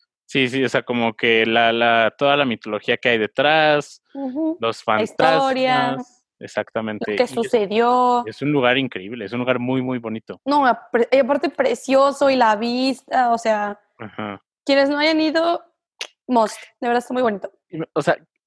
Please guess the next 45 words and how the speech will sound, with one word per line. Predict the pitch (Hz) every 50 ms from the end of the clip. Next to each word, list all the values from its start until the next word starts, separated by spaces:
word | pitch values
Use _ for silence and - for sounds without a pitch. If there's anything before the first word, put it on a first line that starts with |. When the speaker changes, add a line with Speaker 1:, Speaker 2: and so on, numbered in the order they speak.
| _ _
Speaker 1:
me | - 151 151
atrevo | 156 - - 185 208 214 226
a | 220
decir | 190 151 - - 151 156 -
que | - 170 156
ganaría | 139 131 123 120 120 117 117 123 123 139 151 170 202 202 - _ _ _ _ _ _ _ _ _ _ _ _ _ _ -
el, | 143 127 117 113 110 107 110 107 107 107 107 107 107 107 104 104 104 98 92 - - _ _ _ _ _ _ _ _ -
el | - 127 120 113
setup | - - - 143 139 139 143 147 147 _ -
de | - 135 123
un | 120 123 131 131
baile | 131 131 131 131 131 131
de | 127 117
Navidad | 107 104 101 104 101 104 107 113 120
en | 123
el | 110 101
castillo | - - 98 - - 117 117 113
de | 107
Chapultepec | - 113 101 - - - - - 95 403 - - 277 381 -
Speaker 2:
Uh, | - -
Speaker 1:
que | -
el | 196 190
Speaker 2:
claro. | 214 240 208 202 196 190
Speaker 1:
de | -
Hogwarts. | - 190 170 175 - - - -
Uh, | 208 359 285
imagínate | 202 147 104 - 127 120 113 117
así | 110 - -
de | 359 311
Speaker 2:
Sí. | 285
Speaker 1:
que | - 101 90 - _ _ - - - - - - - _ _ -
el | 131 113 117 113
vestíbulo | 113 110 - _ _ - 120 123 135 131 123 120 113
dando | 107 110 110 113 113 117 117 120 117 113 110
a | 107
la | 107 101 98
ciudad | - - - 107 98 95 101 101 104 104 107
y | 104 -
que | - 101
se | - - 98
viera | 92 95 95 101 98
todo | 98 - - 90 90 98 104 101 107 98 95 92 92 95
y, | 92 92 90 -
Speaker 2:
Ay, |
Speaker 1:
uh, | 220 220 214 214 220 - 220 226 233